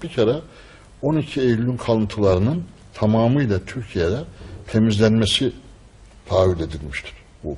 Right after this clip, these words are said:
kurulan hükümetlerde. Ki biz de on iki Eylül'den çok zarar görmüş, haksızlığa uğramış,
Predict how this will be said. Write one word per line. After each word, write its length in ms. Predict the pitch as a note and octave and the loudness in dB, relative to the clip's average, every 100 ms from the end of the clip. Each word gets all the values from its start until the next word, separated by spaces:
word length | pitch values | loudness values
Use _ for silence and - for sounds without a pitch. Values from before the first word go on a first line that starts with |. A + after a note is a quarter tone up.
| - | -10
kurulan 340 | - E2 D#2 D2 | -6 -4 -4 -6
hükümetlerde. 600 | D2 D#2+ D2 - D2+ C#2+ - - - - - - - | -10 -8 -10 -10 -10 -10 -18 -20 -20 -20 -20 -20 -10
Ki 180 | D3+ | -8
biz 200 | E3 E3 | -4 -2
de 60 | A#2+ | 0
on 200 | A#2 D3+ | 0 0
iki 240 | D3 - | -4 0
Eylül'den 400 | A2+ G2+ F2+ B2 C#3+ - - | 2 2 0 -4 -6 -10 -20
çok 180 | - D3 - - - - - - - | -8 -8 -8 -20 -20 -20 -20 -20 -10
zarar 300 | G#2 A#2+ C#3 | 4 6 6
görmüş, 400 | A#2+ F2 D2+ D2+ | 4 0 -4 -8
haksızlığa 520 | - G2 - A2 G2 A2+ | -8 -4 -2 0 4 6
uğramış, 400 | A2 E2+ D#2 | 6 4 -2